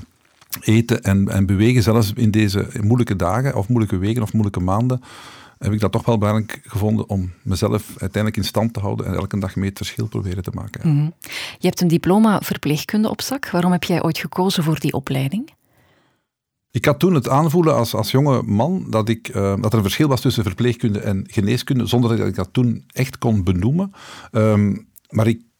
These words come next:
Speaker 1: had wel, omdat ik met een ambulance dienst had meegereden als jonge gast,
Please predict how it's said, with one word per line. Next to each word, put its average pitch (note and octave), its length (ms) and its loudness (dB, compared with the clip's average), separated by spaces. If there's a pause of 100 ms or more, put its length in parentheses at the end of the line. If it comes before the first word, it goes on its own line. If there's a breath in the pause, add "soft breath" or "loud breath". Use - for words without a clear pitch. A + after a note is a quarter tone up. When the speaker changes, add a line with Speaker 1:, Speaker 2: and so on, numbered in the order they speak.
(460)
Speaker 1:
had C#3+ 260 0
wel, C#3 200 4
omdat A#2 280 2
ik A2+ 120 0
met G#2+ 120 2
een G#2+ 140 0
ambulance G2+ 600 0
dienst G#2+ 240 0
had F2+ 160 -4
meegereden C#3 540 2
als - 180 -6
jonge G2+ 200 0
gast, B2+ 340 -4